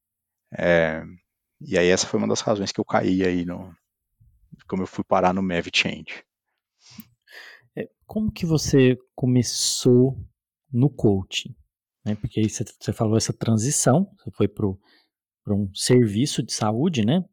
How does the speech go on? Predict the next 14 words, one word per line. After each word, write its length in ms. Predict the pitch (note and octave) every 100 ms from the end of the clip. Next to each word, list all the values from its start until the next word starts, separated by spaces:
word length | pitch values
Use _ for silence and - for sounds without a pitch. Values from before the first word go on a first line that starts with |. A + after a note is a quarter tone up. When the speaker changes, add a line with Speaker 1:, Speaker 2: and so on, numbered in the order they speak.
| _ _
Speaker 2:
Pra, 240 | G#2+ G2 F#2+
pra 160 | -
administração, 1080 | G2+ G2+ A2 G#2+ - A2 - - G#2+ C3 A#2+
a 40 |
gestão 500 | G2 G#2 - - A2 C3
de 80 |
um 60 | A2+
serviço 400 | - G#2+ G2 G2
de 60 | -
saúde, 340 | C#3 A2+ A#2
um 40 | G2
laboratório 500 | G2 G2+ G#2 G#2+ G2
de 80 |
patologia. 720 | _ B2 C3+ D3 F#3 A#2+ A2